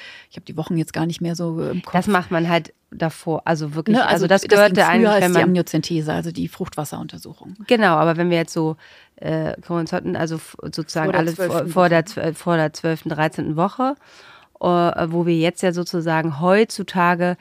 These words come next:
Speaker 2: das wird ja nur noch sehr, sehr selten gemacht. Also es wird auch noch gemacht, gibt's natürlich welche, äh,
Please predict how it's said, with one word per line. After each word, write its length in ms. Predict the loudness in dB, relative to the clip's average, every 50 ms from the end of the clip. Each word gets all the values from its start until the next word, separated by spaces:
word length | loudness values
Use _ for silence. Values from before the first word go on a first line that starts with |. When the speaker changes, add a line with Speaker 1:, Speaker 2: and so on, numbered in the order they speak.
| -12 -20 -18 -10
Speaker 2:
das 180 | -10 -10 -6 -6
wird 100 | -2 0
ja 60 | 2
nur 120 | 2 2 2
noch 120 | 0 -2
sehr, 440 | -4 -8 -14 -8 0 2 4 4 4
sehr 140 | 2 0 -2
selten 300 | -2 -2 -4 -2 -2 -2
gemacht. 340 | -2 0 0 -2 -2 -2 -4
Also 160 | -4 -4 -2
es 40 | -4
wird 160 | -4 0 0
auch 80 | 0
noch 160 | 2 0 0 0
gemacht, 460 | 0 0 2 2 0 -2 _ -8 -10
gibt's 240 | -10 -10 -10 -6 -4
natürlich 440 | -4 -4 -2 -4 -6 -6 -6 -10 -10
welche, 520 | -4 -2 -2 -2 -2 -4 -6 -6 -6 -4
äh, 300 | -4 -2 0 0 0 -2